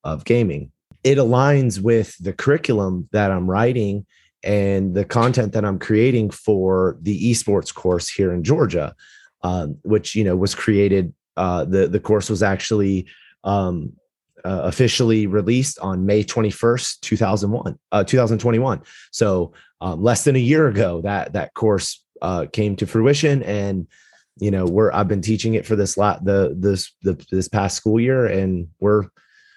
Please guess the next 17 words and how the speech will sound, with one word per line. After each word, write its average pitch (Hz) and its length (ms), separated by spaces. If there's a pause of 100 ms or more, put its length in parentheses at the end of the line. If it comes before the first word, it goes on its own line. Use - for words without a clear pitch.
(180)
rocking 113 340
and 123 140
rolling 143 360
and 110 160
creating 113 380
content 123 520
and 101 260 (240)
doing 117 200
some 113 160
really 120 240
cool 127 220
stuff. 123 380 (320)
Uh, 95 40
you 90 80
mentioned, 107 440 (340)
uh, 98 380 (200)
i-, 98 40